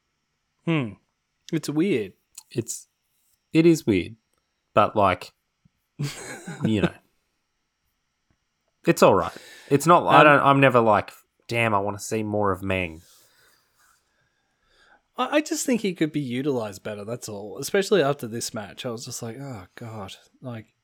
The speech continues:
Speaker 1: and I think it's the mask as well. Every time I see him in that mask and cape, it's <laughs> like, I don't know. I don't know who's having that conversation with Meng every week. That's <laughs> like, like, walks up with the cape. Is it Kevin Sullivan walking up with the cape and Meng's like, "Nah.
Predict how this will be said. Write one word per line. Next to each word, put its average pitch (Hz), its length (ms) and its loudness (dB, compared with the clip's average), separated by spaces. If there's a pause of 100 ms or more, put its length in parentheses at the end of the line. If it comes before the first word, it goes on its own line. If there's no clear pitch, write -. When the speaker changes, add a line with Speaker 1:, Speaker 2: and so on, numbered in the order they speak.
(240)
Speaker 1:
and 160 140 4
I 170 80 6
think 220 200 -4
it's 190 140 0
the 127 100 -4
mask 101 460 -10
as 107 140 -14
well. 95 160 -6
Every 196 180 -2
time 220 200 0
I 147 60 2
see 139 220 -2
him 135 100 0
in 123 120 0
that 113 160 -4
mask 113 380 -6
and 104 140 -12
cape, 104 360 -8
it's - 300 -12
<laughs> - 100 -20
like, - 260 -20 (200)
I 160 80 -8 (200)
don't 147 240 -6
know. 120 240 -8 (640)
I 147 60 6
don't 170 120 6
know 127 140 4
who's 147 340 2
having 135 280 0
that 120 180 -2
conversation 113 540 -6
with 107 140 -8
Meng 101 240 -10
every 104 200 -10
week. 101 360 -14 (720)
That's 139 480 -4 (100)
<laughs> - 120 -18
like, 127 240 4 (760)
like, 117 220 2
walks 127 300 2
up 120 160 0
with 113 140 -8
the - 80 -8
cape. 123 160 -6
Is 131 100 -4
it 143 60 -2
Kevin 147 300 2
Sullivan 143 600 -2
walking 123 340 -2
up 120 140 -6
with 135 140 -6
the 110 80 -12
cape 131 300 -8
and 123 120 -8
Meng's 113 220 -10
like, 110 180 -12
"Nah. 110 240 -10